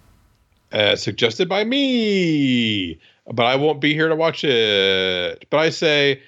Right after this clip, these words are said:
I'll give you my rating now, listeners. I say watch it. That's why I put it on the list. I try to make us watch things we'll enjoy, except for I can think of one of them on the list that is not meant for us to enjoy.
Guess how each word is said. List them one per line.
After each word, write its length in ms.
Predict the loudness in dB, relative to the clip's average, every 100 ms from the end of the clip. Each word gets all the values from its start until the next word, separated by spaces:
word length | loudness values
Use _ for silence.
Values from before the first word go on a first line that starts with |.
| -6 -2
I'll 120 | 0
give 120 | 0
you 80 | 2
my 80 | 2
rating 280 | 2 0
now, 340 | 0 0 0 -4 -6
listeners. 520 | -6 -2 -4 -4 -12 -8
I 140 | 0 0
say 200 | 2 0
watch 280 | 2 0 -2
it. 160 | -6 -12 -6
That's 280 | -4 -4 -6
why 160 | -4 -4
I 60 |
put 160 | 0 -2
it 60 |
on 220 | 0 -2 0
the 80 |
list. 440 | 0 -2 -6 -16 -18 _ _ _ _ _
I 180 | 2 2
try 200 | 2 2
to 80 | 4
make 160 | 2 0
us 140 | 0
watch 220 | 0 0
things 360 | 0 0 -2 -4
we'll 220 | -2 -2
enjoy, 600 | -2 0 2 4 0 -2 -12 _ _ _
except 420 | -4 -4 0 -2 0
for 380 | 0 4 4
I 120 | 2 0
can 100 | 0
think 180 | 2 0
of 140 | -4
one 400 | -6 -2 0 2
of 140 | 0
them 180 | 0 0
on 120 | 0
the 80 | 2
list 300 | 0 0 -4
that 360 | -2 0 0 -4
is 160 | -8 -2
not 180 | 0 0
meant 220 | 0 -2
for 100 | -4
us 100 | -4
to 160 | -4 -6
enjoy. 400 | -6 -8 -10